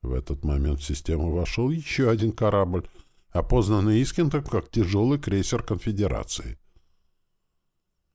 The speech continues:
Едва войдя в систему, тяжелый крейсер выпустил целую тучу торпед вкупе с ракетами.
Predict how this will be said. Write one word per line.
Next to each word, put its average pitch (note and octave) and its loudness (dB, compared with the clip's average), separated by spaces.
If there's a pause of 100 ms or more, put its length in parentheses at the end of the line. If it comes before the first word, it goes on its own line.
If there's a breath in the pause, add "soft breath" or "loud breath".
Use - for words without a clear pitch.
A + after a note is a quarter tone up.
(220)
Едва A2 6
войдя C3+ 8
в - 4
систему, E3+ 4
тяжелый B2 4
крейсер C#3+ 2
выпустил A#2 2
целую A2 4
тучу G#2+ 0
торпед E3 0
вкупе A2+ -2
с - -2
ракетами. - -4